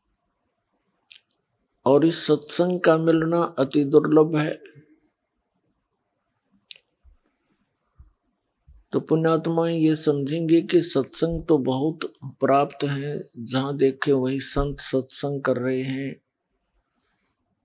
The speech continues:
आजकल इस टीवी चैनलों के माध्यम से भी बहुत से संत जन अपने विचार व्यक्त करते हुए आपको नजर आते हैं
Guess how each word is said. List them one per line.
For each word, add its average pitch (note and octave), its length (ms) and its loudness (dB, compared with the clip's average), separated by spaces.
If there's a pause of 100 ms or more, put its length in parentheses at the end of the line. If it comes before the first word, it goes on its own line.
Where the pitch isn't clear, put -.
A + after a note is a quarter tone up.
(120)
आजकल C#3 680 0 (1900)
इस C3 200 -2 (120)
टीवी D3 360 2 (520)
चैनलों C#3 600 4
के C#3+ 160 6
माध्यम C#3 440 0
से C#3 220 4
भी C#3+ 280 -4 (440)
बहुत C3 420 -2
से C#3 220 0 (1200)
संत C#3+ 440 0
जन C#3 280 2 (140)
अपने C3+ 360 0
विचार C3+ 440 2
व्यक्त C3 300 -2
करते B2+ 440 0
हुए C3+ 280 0 (160)
आपको B2 440 0 (1120)
नजर A#2+ 520 -2
आते - 320 -4
हैं D#3 280 -12